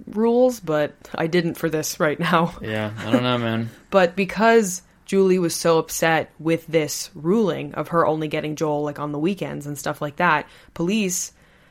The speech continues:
Speaker 1: thought that because of a lot of other things that looked suspicious in the crime scene and, like, things we'll get into later,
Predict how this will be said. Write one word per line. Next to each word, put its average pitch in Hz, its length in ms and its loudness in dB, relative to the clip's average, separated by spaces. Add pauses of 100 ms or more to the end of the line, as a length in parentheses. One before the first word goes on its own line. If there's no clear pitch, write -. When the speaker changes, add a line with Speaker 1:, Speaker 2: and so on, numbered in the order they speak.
(180)
Speaker 1:
thought - 380 0
that 156 400 -4
because 240 540 0
of 233 80 4
a - 20 2
lot 185 300 2
of 180 100 2
other 160 220 0
things 151 340 -6
that 143 300 -6
looked 165 560 -2 (500)
suspicious 208 800 -2
in 185 380 -2
the 180 160 2
crime 175 360 -2
scene 180 320 -2
and, 160 140 -2
like, 147 240 -4 (160)
things 175 280 0
we'll 165 100 0
get 156 160 -2
into 151 320 -4
later, 147 420 -2